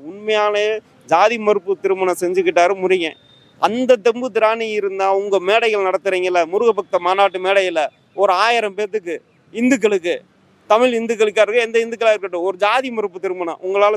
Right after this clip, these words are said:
செஞ்சு வைக்க முடியுமான்னு இதன் மூலியமா நாங்க கேட்கிறோம். உங்க மாநாடு தானே, முருக பக்தர் தானே, இந்துக்களை ஒன்றுபடுத்துறீங்க, வாங்க ஒன்றுபடுத்துங்க. குறைந்தபட்சம் தமிழ் சமூகத்தில் உள்ள அனைத்து சமூகங்களுக்கும் ஒரு ஜாதி மறுப்பு திருமணம் உங்க பொது மேடையில உங்களால நடத்த முடியுமா?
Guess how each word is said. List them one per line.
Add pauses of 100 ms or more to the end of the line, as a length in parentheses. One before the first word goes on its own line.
செஞ்சு
வைக்க
முடியுமான்னு
இதன்
மூலியமா
நாங்க
கேட்கிறோம்.
உங்க
மாநாடு
தானே, (380)
முருக
பக்தர்
தானே,
இந்துக்களை
ஒன்றுபடுத்துறீங்க, (240)
வாங்க
ஒன்றுபடுத்துங்க. (500)
குறைந்தபட்சம்
தமிழ்
சமூகத்தில்
உள்ள (120)
அனைத்து
சமூகங்களுக்கும்
ஒரு
ஜாதி
மறுப்பு
திருமணம்
உங்க
பொது
மேடையில
உங்களால
நடத்த
முடியுமா?